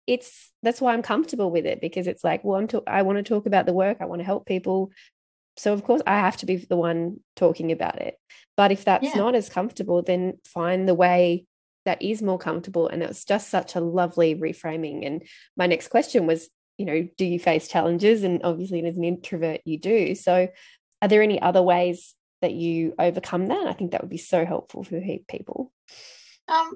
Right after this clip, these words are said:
Speaker 2: look, I just, I do what I do all the time. I know that sounds a bit weird and, and it doesn't look like that. Like, it's, n-, you don't have to,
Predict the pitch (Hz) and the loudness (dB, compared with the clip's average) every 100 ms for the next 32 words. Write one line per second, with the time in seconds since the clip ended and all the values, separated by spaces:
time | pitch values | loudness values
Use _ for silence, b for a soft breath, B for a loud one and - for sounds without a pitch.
0 | - 302 - - 269 320 - _ - 240 | -8 -8 -6 -6 -4 -4 -6 _ 0 2
1 | 226 226 254 285 262 214 175 175 180 180 | 2 2 2 4 4 2 -2 -6 -4 -4
2 | - - 175 160 - 156 156 - - - | -2 -2 0 -4 -4 -4 -2 -2 -6 -8
3 | - 180 185 190 - - 92 165 160 123 | -2 0 2 2 2 0 0 -2 -6 -4
4 | 87 80 82 80 - - - 175 - 208 | 0 0 2 2 2 0 0 2 4 4
5 | 226 208 180 - 170 170 160 156 170 160 | 4 6 2 2 -2 0 -2 -2 -2 -4
6 | - - 180 - 196 180 B B B B | -6 -8 -6 -4 -4 -6 B B B B
7 | B B _ 220 220 226 262 233 214 208 | B B _ 0 4 6 6 4 0 -2
8 | - - 180 175 170 | -6 0 2 0 -4